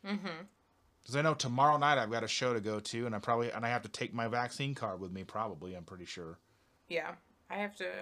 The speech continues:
Speaker 1: I was going to go to Bill Burr next month.
Speaker 2: Oh, I'd
Speaker 1: And
Speaker 2: love to.
Speaker 1: and I inquired about that with the guy who I was gonna go with. And, um, he said he has a girlfriend now, and he's taking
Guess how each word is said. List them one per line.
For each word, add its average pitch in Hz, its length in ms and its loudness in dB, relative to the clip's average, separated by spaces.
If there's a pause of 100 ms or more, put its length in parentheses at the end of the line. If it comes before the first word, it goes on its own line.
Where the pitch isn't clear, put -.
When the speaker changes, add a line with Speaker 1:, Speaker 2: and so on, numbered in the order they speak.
(140)
Speaker 1:
I 175 180 2
was 180 340 -4
going 170 280 -4
to 165 60 -10
go 165 120 -2
to 160 80 -6
Bill 160 240 -6
Burr 165 280 -6
next 156 320 -12
month. 151 400 -10 (380)
Speaker 2:
Oh, - 20 -18
I'd - 320 -14
Speaker 1:
And - 80 -12
Speaker 2:
love - 160 -18
to. - 80 -12 (360)
Speaker 1:
and 160 160 -6
I 156 420 -8 (260)
inquired 170 380 -10
about 170 240 -12
that - 260 -8 (460)
with 170 180 -10 (140)
the 160 80 -8
guy 160 380 -4 (1120)
who 180 120 -10
I 170 80 -4
was 165 140 -8
gonna 160 180 -10
go 170 220 -4
with. 170 240 -8 (340)
And, 170 300 -10
um, 196 420 -12 (1900)
he 311 140 -8
said 311 200 -8
he 330 80 -8
has 339 140 -6
a - 60 -8
girlfriend 415 440 -2
now, 508 340 -6 (340)
and 415 60 -4
he's 480 220 -8
taking 427 380 -8